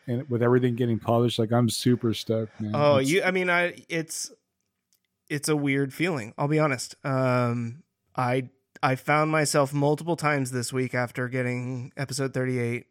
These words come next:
Speaker 2: scheduled, going like, "Oh, uh, I got some free time. Cool. Let's go edit."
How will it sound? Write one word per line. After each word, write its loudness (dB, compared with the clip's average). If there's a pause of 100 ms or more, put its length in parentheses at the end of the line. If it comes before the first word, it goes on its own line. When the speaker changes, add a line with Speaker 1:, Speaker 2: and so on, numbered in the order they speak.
(260)
Speaker 2:
scheduled, -4 (1120)
going -4
like, -6
"Oh, 0
uh, 2
I 0
got 0
some -12
free -6
time. -6
Cool. -6
Let's -6
go -4
edit." -4